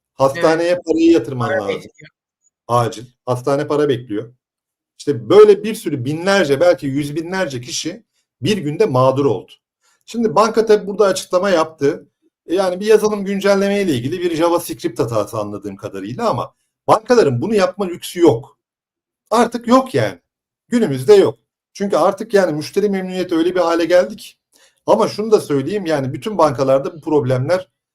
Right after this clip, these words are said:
Speaker 1: her zaman oldu, bundan sonra da olacak. Peki bir bankanın parası komple hacklenebilir mi? Yani bankadaki tüm para komple çalınabilir mi? Yani teknik olarak evet ama uygulamada mümkün değil. Neden?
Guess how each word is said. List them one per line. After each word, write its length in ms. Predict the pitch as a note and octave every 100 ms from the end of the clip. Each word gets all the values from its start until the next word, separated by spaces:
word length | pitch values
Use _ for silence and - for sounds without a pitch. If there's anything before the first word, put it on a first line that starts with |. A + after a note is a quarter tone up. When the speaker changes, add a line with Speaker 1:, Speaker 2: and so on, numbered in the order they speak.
| _ -
Speaker 1:
her 180 | E3
zaman 300 | D3 D3+ C3+
oldu, 380 | C3 D#3+ E3 F3
bundan 300 | D3 D3+ E3
sonra 320 | D#3 C#3 B2
da 60 | E3
olacak. 480 | C#3 A#2+ G#2 F2+ _ _ _
Peki 300 | - C#3+ D3+
bir 200 | G3+ -
bankanın 420 | D#3 G#3+ G#3+ G3 F3
parası 420 | - E3 D#3 D3+ -
komple 460 | F#3 F#3 F#3+ F3
hacklenebilir 580 | D#3+ D#3+ D#3+ D#3 D3 C#3+
mi? 140 | G2
Yani 300 | G2+ A2 A2 - _ _ _ -
bankadaki 540 | C#3+ D3 E3+ D#3 D#3
tüm 240 | - G#3
para 240 | E3 C#3 C#3
komple 640 | C#3+ B2+ C3 B2+ A#2+ - _
çalınabilir 580 | - C3+ C3+ B2 A#2+ A#2
mi? 340 | A#2 A3 A#3 _ _ _ -
Yani 200 | - B2
teknik 360 | D#3 D#3 G#3+ G#3
olarak 300 | G3 G3+ G#3+
evet 260 | G#3+ A3+
ama 120 | G#3 G3
uygulamada 560 | F#3 F#3+ F#3+ F3+ F#3+
mümkün 340 | F#3 F3 F3 D#3+
değil. 300 | A#2 B2+ _ _ _
Neden? 400 | D3+ F#3 D3+ -